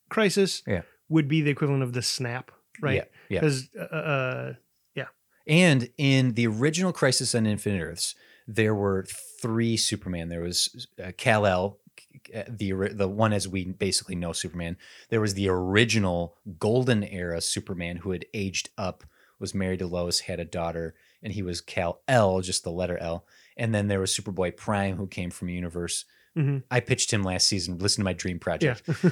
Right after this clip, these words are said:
Speaker 1: Yeah. <laughs> Yep.
Speaker 2: And in order to save the universe in the end, the, the Golden Age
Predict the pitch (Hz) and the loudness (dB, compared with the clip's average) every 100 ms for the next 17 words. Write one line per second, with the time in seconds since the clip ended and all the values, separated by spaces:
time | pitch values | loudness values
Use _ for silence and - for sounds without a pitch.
0 | - 202 - _ _ - 120 113 110 117 | 8 6 4 _ _ 6 8 8 6 2
1 | - _ _ 143 123 120 120 110 113 107 | -4 _ _ 2 6 6 6 4 2 2
2 | 107 - - 110 95 98 95 95 - 92 | 2 0 2 2 2 -2 0 0 -2 -2
3 | 107 156 127 110 101 95 - 107 98 92 | 2 4 6 6 2 -2 -8 -10 -6 -4
4 | 90 - 107 98 123 123 135 123 110 107 | -4 -4 -6 2 6 6 6 4 2 0
5 | 95 92 90 85 - | -2 0 -2 -4 -8